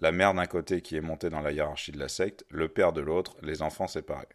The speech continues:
Il s'est enfui il y a longtemps et explique avoir été forcé à regarder une vidéo dans laquelle sa mère et sa sœur mineure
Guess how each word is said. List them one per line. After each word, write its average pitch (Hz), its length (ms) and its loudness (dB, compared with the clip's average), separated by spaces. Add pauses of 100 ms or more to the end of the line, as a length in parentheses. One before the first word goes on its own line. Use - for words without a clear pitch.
(1300)
Il 87 120 -6
s'est 101 220 4
enfui 110 320 0
il 98 80 -4
y 87 80 4
a - 20 4
longtemps 92 420 2
et 82 60 2
explique 87 360 -2
avoir 80 220 0
été 80 160 -4
forcé 92 440 0
à 82 60 6
regarder 80 420 0
une 80 80 -6
vidéo 82 380 -2
dans 80 120 -4
laquelle 80 300 -6
sa 78 200 -4
mère 85 300 -6
et 76 80 -6
sa 73 160 -6
sœur 82 380 -2
mineure 82 440 -2